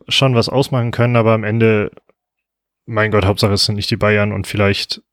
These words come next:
klappt's ja tatsächlich doch noch. Und also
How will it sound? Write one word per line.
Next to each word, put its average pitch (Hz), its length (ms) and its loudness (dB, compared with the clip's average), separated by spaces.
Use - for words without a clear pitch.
klappt's - 280 -2
ja 110 100 2
tatsächlich 101 500 -4
doch 127 140 0
noch. 127 260 2
Und 120 520 0
also 110 300 -2